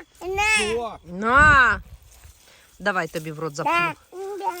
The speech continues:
Speaker 2: Ну чого? На, на, держи. Ти ж їв.
Speaker 1: Це точно.
Speaker 2: Все,
Speaker 1: Я
Speaker 2: не хоче.
Speaker 1: перехотів сьогодні.
Speaker 2: Угу. Іди сюди. Похоже воно тобі на шелковицю? Щось
Speaker 1: Вкусно
Speaker 2: є.
Speaker 1: вообще.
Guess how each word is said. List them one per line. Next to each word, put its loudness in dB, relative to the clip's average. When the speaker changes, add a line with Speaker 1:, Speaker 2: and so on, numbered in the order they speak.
Speaker 2:
Ну -4
чого? 4
На, 6
на, 4
держи. -6
Ти -10
ж -10
їв. -2
Speaker 1:
Це -20
точно. -14
Speaker 2:
Все, -18
Speaker 1:
Я -12
Speaker 2:
не -12
хоче. -12
Speaker 1:
перехотів -20
сьогодні. -20
Speaker 2:
Угу. -14
Іди -14
сюди. 0
Похоже -12
воно -8
тобі -10
на -2
шелковицю? -6
Щось -12
Speaker 1:
Вкусно -14
Speaker 2:
є. -4
Speaker 1:
вообще. -16